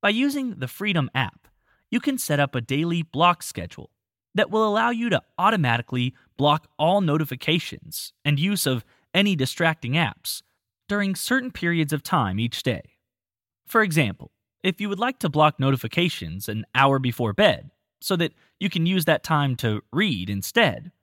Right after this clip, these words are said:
simply program a recurring block starting at the same time each night. That time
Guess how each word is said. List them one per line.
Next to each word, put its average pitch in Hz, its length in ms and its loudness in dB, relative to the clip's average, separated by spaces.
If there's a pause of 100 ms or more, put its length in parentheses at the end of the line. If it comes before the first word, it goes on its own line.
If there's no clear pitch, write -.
(500)
simply 262 520 -4
program 170 640 -4
a 180 60 0
recurring 156 440 -4
block 147 460 0 (260)
starting 220 520 -2
at 151 100 -4
the 151 60 -6
same 214 340 -2
time 101 440 -4
each 160 260 -6
night. - 420 -4 (720)
That 214 240 -2
time 147 400 0